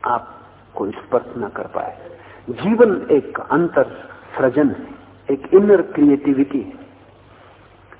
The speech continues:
लेकिन हम अवसर खो देते हैं। अगर कोई गाली देता है तो हमारा ध्यान गाली देने वाले पर अटक जाता है, हम अपने को तो छोड़ ही देते हैं, भूल ही जाते हैं। वो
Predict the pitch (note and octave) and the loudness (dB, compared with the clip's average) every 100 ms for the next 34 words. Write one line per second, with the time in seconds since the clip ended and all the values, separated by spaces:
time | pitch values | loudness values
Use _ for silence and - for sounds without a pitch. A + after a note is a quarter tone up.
0 | - - G#3+ C#4 B3+ A#3+ - A#3+ B3 B3+ | -16 4 4 6 4 4 4 4 4 2
1 | - C#4 C#4 - - - - - _ _ | 4 4 4 2 -2 -10 -16 -20 _ _
2 | _ - - G3 C4+ C4+ C4 A3+ G#3 A#3+ | _ -6 0 4 6 8 6 8 4 4
3 | B3+ A#3 A#3 A#3 A3 G3 G3+ G3+ F#3 D3+ | 2 4 4 4 2 2 2 2 2 0
4 | F3 G#3 G3+ E3 E3+ F3+ E3 F#3 F3+ E3+ | 2 4 4 2 2 2 2 2 2 0
5 | D#3 C#3 A#2+ G#2+ G2+ - - - _ - | -2 -4 -8 -10 -12 -14 -18 -20 _ -10
6 | - F3+ F3 G3+ G3 F3 C#3+ - - F#3 | -4 -2 0 0 0 -2 -6 -8 -8 -8
7 | G3 C3 - A2+ A2 D#3 E3 D3+ - - | -8 -12 -14 -16 -8 -6 -6 -8 -14 -18
8 | _ _ G#4+ - - _ _ _ _ _ | _ _ -20 -20 -20 _ _ _ _ _
9 | _ _ _ _ _ _ _ _ _ _ | _ _ _ _ _ _ _ _ _ _
10 | - _ _ _ _ _ _ - - E3+ | -20 _ _ _ _ _ _ -20 -12 2